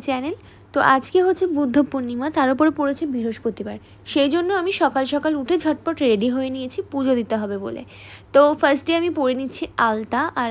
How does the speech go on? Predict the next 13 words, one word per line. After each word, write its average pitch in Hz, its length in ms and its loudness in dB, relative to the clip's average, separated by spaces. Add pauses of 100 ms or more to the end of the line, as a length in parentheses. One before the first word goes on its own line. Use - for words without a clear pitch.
আজকে - 260 -10 (140)
ও - 20 -4 (140)
বাড়িতে 220 320 -4 (120)
নেই। 247 120 -6 (540)
আমি 247 200 2
ভেবেছিলাম 302 500 2
আজকে - 240 -8
বাড়িতে 262 300 -2
থাকলে 277 240 0 (100)
আজকে - 300 -10
আমাদের 240 240 -4 (480)
মানে 220 180 -2 (160)
বাড়ির 240 240 2